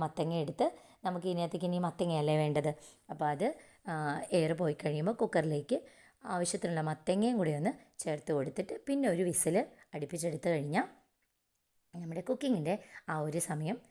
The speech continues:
കഴിയും. പിന്നെ ബാക്കി നമുക്ക് അരപ്പൊക്കെ ചേർത്ത് വേഗം റെഡിയാക്കി എടുത്താൽ മതി. ഇതുപോലെ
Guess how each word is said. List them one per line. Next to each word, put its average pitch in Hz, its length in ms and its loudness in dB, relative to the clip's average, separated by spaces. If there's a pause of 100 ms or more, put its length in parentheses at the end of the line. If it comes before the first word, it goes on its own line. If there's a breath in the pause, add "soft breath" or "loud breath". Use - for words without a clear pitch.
(200)
കഴിയും. 170 340 -2
പിന്നെ 233 220 2
ബാക്കി 165 320 -2
നമുക്ക് 156 200 -2 (320 loud breath)
അരപ്പൊക്കെ 160 440 0
ചേർത്ത് 147 360 0
വേഗം 165 300 2
റെഡിയാക്കി 151 400 -2
എടുത്താൽ 147 320 -2
മതി. 135 180 2 (560 loud breath)
ഇതുപോലെ 226 380 4